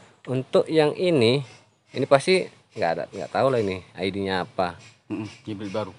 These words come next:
Speaker 1: Nah, ini bisa, bisa lah tumbuhnya sama-sama hijau kayak gini nanti besarnya bisa mempesona ini. <laughs>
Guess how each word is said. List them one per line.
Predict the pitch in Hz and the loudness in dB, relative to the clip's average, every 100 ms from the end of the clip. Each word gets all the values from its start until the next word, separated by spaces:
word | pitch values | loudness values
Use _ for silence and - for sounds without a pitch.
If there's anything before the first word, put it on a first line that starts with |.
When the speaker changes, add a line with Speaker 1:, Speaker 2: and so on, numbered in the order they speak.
| - | -20
Speaker 1:
Nah, | - | -10
ini | 107 165 - - - - _ - _ - - | -4 -2 -4 -10 -20 -20 _ -20 _ -20 -16
bisa, | 135 127 - 165 | -8 -4 4 4
bisa | 147 143 214 | 4 4 6
lah | 190 113 | 8 6
tumbuhnya | - 131 131 139 143 160 165 | 4 0 2 2 2 2 2
sama-sama | 156 135 131 131 127 | 0 -2 -2 0 0
hijau | 113 117 120 127 | 0 0 2 4
kayak | 127 113 | 4 2
gini | 117 131 | 0 0
nanti | 135 131 175 185 - _ _ | 0 -2 -4 -6 -12 _ _
besarnya | - 113 - 123 151 165 170 - _ _ _ _ _ _ _ _ | -2 0 4 4 4 0 -2 -14 _ _ _ _ _ _ _ _
bisa | 107 - 123 | -12 -4 -2
mempesona | 123 120 - 175 170 | -2 -6 0 2 4
ini. | 151 | 2
<laughs> | 117 | -2